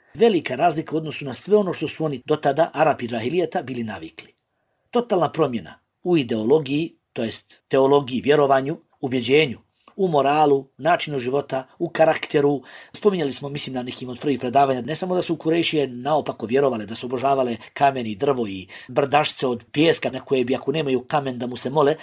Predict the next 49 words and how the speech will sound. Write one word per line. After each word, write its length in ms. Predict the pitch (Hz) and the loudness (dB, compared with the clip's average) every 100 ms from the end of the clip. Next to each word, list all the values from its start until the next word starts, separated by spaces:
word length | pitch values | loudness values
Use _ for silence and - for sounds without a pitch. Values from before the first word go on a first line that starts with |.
| - | -6
napravili 420 | 143 131 139 127 | -6 -2 0 0
bi 180 | 120 127 - - | -2 -6 -10 -10
od, 260 | 143 123 123 | -6 -4 -2
e, 280 | 131 123 120 | -2 -4 -8
skupine 460 | - - - 135 120 | -16 -12 -8 -6 -4
kamenja 420 | 147 156 143 127 | -4 -2 -4 -4
ili 160 | 120 120 | -2 -2
od 140 | 113 | -4
brdašceta 680 | 123 123 143 - 135 123 - - | -8 -4 -4 -4 -8 -8 -10 -2
pijeska 280 | 160 - | -2 0
u 40 | 123 | -6
pustinji, 440 | 160 165 151 143 - | -4 -6 -6 -10 -10
napravili 380 | - 151 139 135 | -6 -2 -2 -2
bi 100 | 127 | 0
jedno 140 | 127 123 | -2 -2
brdašce, 440 | 117 156 165 156 | -2 -2 -2 -4
na 80 | 143 | -4
njega 220 | 160 147 | -2 -2
namuzli 460 | 147 160 147 143 135 - | -2 -4 -2 -4 -4 -10
mlijeko 400 | 160 180 165 147 | 2 2 2 2
od 140 | 135 170 | 2 2
ovce 300 | 185 - 165 | -4 0 -2
i 20 | |
njemu 160 | 165 | 0
bi 80 | 135 | -4
se 120 | 127 | -6
klanjali. 420 | 117 117 101 76 - _ | -6 -6 -6 -12 -20 _
Da 100 | 147 | 0
Allah 180 | 175 147 | 2 2
sačuva, 320 | 123 - 110 | -2 -6 -6
kakvo 280 | 107 123 139 | -6 -6 -6
neznanje, 400 | 123 120 147 135 | -6 -8 -8 -8
kakva 260 | 127 - 120 | -10 -8 -10
glupost 520 | 107 139 160 143 139 | -4 -4 -2 -4 -8
i 80 | 123 | -10
kakvo 280 | 139 135 | -10 -8
praznovjerje. 540 | 120 139 123 107 85 82 - - - | -4 -2 -2 -4 -10 -14 -16 -18 -14
Međutim, 320 | 156 175 202 220 | -8 -6 -4 -2
kažem, 320 | 233 208 190 | 2 2 2
mimo 340 | 247 196 143 _ - | 2 0 -2 _ -6
ibadeta 480 | 127 127 147 151 123 | -2 2 2 2 2
i 120 | 113 | -2
mimo 460 | 113 143 135 123 110 | -4 -6 -4 -4 -2
vjerovanja, 500 | 151 156 147 156 170 - - | 0 2 0 -2 -6 -8 -18
govorili 300 | 165 196 160 | -4 0 0
smo 120 | 120 131 | -2 -8
da 60 | |
su 120 | - | -6
imali 300 | 139 127 120 | -4 -2 -2